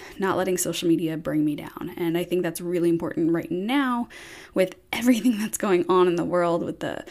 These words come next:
protesting and covid and just all of this stuff. It's just every time I open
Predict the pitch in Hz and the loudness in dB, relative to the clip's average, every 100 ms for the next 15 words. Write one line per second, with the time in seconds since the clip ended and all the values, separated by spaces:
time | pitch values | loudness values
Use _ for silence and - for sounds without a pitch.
0 | - - - 277 262 214 - 175 165 101 | -18 -16 8 8 8 0 2 4 4 2
1 | - 254 220 196 170 147 165 165 - 220 | 2 0 0 -2 0 -2 -2 -4 -4 -2
2 | 208 196 185 - - 180 175 165 165 - | -2 -2 -2 -2 0 0 0 -4 -8 -10
3 | - 180 175 - - - - - _ _ | -4 -2 -2 -10 -18 -20 -20 -20 _ _
4 | _ - 220 247 220 214 202 175 - 180 | _ -4 4 4 4 0 2 2 2 0
5 | 180 170 165 170 | 2 2 4 2